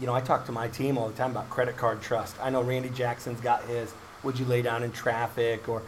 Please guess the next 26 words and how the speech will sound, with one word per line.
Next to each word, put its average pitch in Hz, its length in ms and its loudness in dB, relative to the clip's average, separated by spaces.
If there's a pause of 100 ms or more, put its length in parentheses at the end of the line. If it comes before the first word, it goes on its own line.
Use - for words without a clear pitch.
(200)
other 143 140 0
people 131 260 -2
do 120 120 -4
different 123 360 0
things 123 460 0
that 117 140 -4
they 123 100 2
measure 120 320 2
trust 208 380 6
with. - 180 0 (280)
For 131 100 -2
me, 170 220 4
it's, 120 340 -4
I 151 140 6
literally 135 480 2
give 120 260 0
my 120 160 2
credit 120 340 2
card 110 380 4
out 113 340 2
to 127 100 -4
my 110 140 0
students 107 400 -4
on 113 120 4
Money 110 180 0
Monday. 101 320 -2